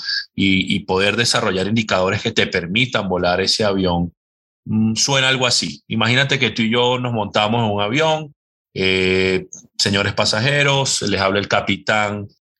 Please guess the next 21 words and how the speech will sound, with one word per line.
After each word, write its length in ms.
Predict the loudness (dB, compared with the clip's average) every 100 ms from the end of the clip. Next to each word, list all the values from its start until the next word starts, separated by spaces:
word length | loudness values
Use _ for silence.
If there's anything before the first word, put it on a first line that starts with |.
| -2
Pedrito 480 | 0 2 0 -2 0
Pérez. 480 | 0 2 0 -2
El 140 | -4 -2
día 140 | 0
de 80 | 2
hoy 140 | 2
estaremos 420 | 0 0 -2 0 -2
volando 520 | 2 2 2 0 0
de 140 | 0
Medellín 720 | 0 0 0 0 2 2 0
a 120 | 0 0
Miami 600 | 0 0 0 0 0 0
a 80 |
una 140 | 0 -2
altitud 440 | -2 -6 -2 0
de 60 | 2
treinta 260 | 0 0
y 40 | 0
cinco 260 | 0 0
mil 160 | 0 -2
pies. 560 | 0 0 0 0 -4